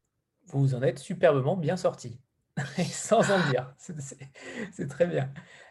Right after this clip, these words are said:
Euh, mais alors justement, par rapport à cela, euh,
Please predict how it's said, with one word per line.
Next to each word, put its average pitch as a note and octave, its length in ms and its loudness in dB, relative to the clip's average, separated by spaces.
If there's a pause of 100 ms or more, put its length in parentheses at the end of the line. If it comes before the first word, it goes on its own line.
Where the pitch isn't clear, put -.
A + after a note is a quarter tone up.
Euh, C#3+ 360 8
mais D3+ 100 6
alors E3 180 8
justement, G3 420 2
par D#3+ 180 4
rapport C#3+ 300 6
à D3+ 60 8
cela, F#3 380 6
euh, C3 520 4